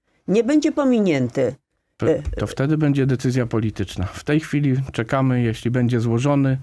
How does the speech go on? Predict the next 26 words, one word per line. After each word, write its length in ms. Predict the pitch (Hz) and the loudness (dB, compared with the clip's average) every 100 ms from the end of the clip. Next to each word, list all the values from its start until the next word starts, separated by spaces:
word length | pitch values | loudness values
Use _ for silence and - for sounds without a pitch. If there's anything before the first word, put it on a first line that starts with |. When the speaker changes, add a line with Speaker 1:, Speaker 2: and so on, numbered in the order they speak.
| - - - - | -8 -18 -8 -2
Speaker 2:
rozumiemy, 460 | 117 117 113 120 | 0 2 2 2
że 100 | 117 | 0
będzie 260 | 117 113 117 | 0 0 0
obejmował 480 | 117 104 98 104 98 | 0 0 0 -2 -2
też 220 | 117 117 | -4 -4
tę 200 | - 113 | -4 -4
sprawę, 520 | - 101 101 104 101 - - | -4 -4 -2 -2 -2 -4 -2
e, 260 | 101 110 113 - - - | 0 -2 -4 -14 -10 -2
reklamówki 640 | 123 127 131 143 143 - | -2 2 2 2 0 -4
z 80 | 120 | -4
pieniędzmi 520 | - 117 117 113 117 | -2 0 0 0 -2
dziewięć-, 380 | 110 139 139 135 - | 0 0 0 -2 -4
e, 100 | 123 | -2
sześćset 380 | - 139 135 | -2 -2 -4
tysięcy 520 | - - 131 123 120 120 - - - - - | -6 -4 -2 -2 -2 -4 -6 -20 -20 -20 -14
euro. 600 | - 117 117 113 113 110 113 - | -4 0 2 2 0 -2 -6 -4
E, 200 | 110 107 - _ 98 | -4 -4 -6 _ -12
w 140 | - - | -10 -6
tej 180 | 117 | -4
chwili, 300 | 110 - 110 | -4 -2 -2
patrząc 420 | 101 104 98 104 98 | -2 -6 -4 -4 -4
po 120 | 101 | -6
kursach, 500 | - 110 107 110 110 | -2 -2 -2 -4 -4
to 120 | 101 | -4
jest 160 | 101 98 | -4 -4
około 360 | 95 98 101 | -4 -4 -4